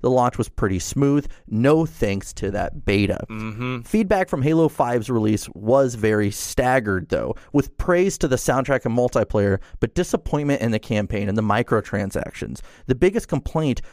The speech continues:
Speaker 1: would come in the form of Master Chief's lack of appearance in the game. Halo five's marketing team would portray Spartan Locke as the primary character of the game, despite Frank O'Connor promising fans that Master Chief was still the main lead.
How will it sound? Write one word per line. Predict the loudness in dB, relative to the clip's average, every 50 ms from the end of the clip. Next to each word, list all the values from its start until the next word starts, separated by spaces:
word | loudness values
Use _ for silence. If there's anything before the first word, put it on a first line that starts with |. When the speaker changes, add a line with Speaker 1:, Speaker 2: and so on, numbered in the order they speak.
| -14 -8
Speaker 1:
would | -2 2 2 2 0 0
come | -4 -2 -2 -2 0
in | 0 0 0
the | 0 0
form | 0 0 0 0 2 0
of | -2 -2
Master | -2 -4 -2 -2 -2 -2 -2 -4
Chief's | -4 -4 -4 -2 -4 -4 -4 0
lack | 0 2 2 2 0 0
of | 0 2
appearance | 2 0 0 -2 -2 0 2 2 2 2 0 0
in | 0 2 2 2 2
the | 0
game. | 0 -2 -2 0 2 2 0 -2 -4 -12 -18 -20 -20 _ -12
Halo | -4 -2 -2 0 0 -2
five's | 0 0 0 0 0 -2 -2
marketing | 0 0 0 0 0 -2 -4 -4 -4
team | -4 -4 -4 -2 -2 -4 -6 -10 -20 -18 -8 -2
would | -2 -2 0
portray | 0 0 0 0 0 0 0 0
Spartan | 0 -4 -4 -2 0 2 2 2 0 -2
Locke | -2 2 2 4 4 2 2 -2 -4 -4 -2
as | -2 -2 0
the | -2 -6
primary | -6 -6 -6 -6 -6 -4 -4 -4 -6 -6
character | -6 -8 -10 -10 -10 -10 -8 -8
of | -6 -6
the | -6
game, | -4 0 0 2 2 0 -2 -8 -14 -18 -20 -14 -6
despite | -6 -4 -4 -4 -6 -4 -2 -2 -2 -2 -2
Frank | -2 -2 0 0 2 2
O'Connor | 0 0 0 -2 -2 -2 0 0 0 -2 -4 -4 -2
promising | -2 0 0 0 -2 -2 -2 -2 -4 -4
fans | -4 -2 0 0 2 2 2 0 0 -2 -8 -10 -6 -4
that | -2 0
Master | 0 0 0 0 -2 -2
Chief | -4 -2 -4 -4 -4 -4 -6 -2
was | -2 0 0 0
still | -2 0 2 4 4 4
the | 4 2 2
main | 2 2 0 2 2 2 2 2 0 0 0
lead. | 0 0 0 -2 -4 -8 -10